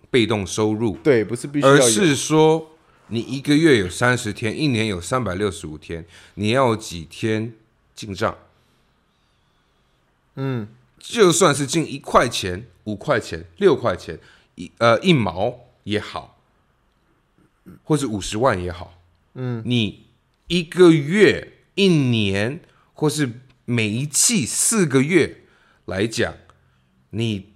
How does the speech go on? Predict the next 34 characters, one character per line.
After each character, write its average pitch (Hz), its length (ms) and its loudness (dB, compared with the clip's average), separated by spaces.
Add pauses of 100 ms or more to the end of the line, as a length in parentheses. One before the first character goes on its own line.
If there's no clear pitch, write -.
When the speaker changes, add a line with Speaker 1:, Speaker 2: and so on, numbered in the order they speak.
(140)
Speaker 1:
到 139 340 4
底 95 240 -10
期 98 400 -4
望 110 320 0
你 104 100 -4
有 90 160 -6
多 131 320 0
少 95 360 -4 (360)
日 147 360 -6 (1800)
是 147 320 0
有 82 180 -4
进 135 260 -6
账 92 360 -2
的， - 100 -20 (880)
对 110 140 0
吧？ - 240 -12 (960)
Speaker 2:
嗯。 120 280 -4 (640)
Speaker 1:
因 208 180 4
为 214 500 4
我 139 140 2
们 123 160 2
曾 127 280 -2
经 170 420 -2 (840)
就 156 160 4
会 143 200 4
有， 92 240 -4 (380)
有 104 260 -4
一 - 20 -2
些 135 140 0
话 135 260 0
题 90 220 -10
是 110 160 -10
讲 87 180 -8
说， 101 380 -6